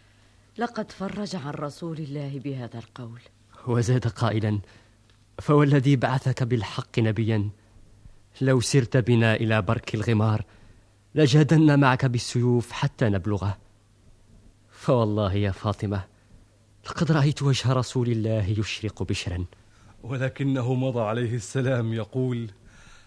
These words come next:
Speaker 3: "أشيروا علي أيها الناس." فقال عمر: "إنها قريش ما ذلت منذ عزت، ولا آمنت منذ كفرت، فتأهب للأمر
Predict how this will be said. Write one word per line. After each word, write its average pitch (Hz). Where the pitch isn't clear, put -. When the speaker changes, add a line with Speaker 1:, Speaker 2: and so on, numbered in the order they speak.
Speaker 3:
"أشيروا 170
علي 131
أيها 104
الناس." 101
فقال 123
عمر: 110
"إنها 143
قريش 135
ما 131
ذلت 139
منذ 131
عزت، 110
ولا 127
آمنت 123
منذ 123
كفرت، 107
فتأهب 110
للأمر 107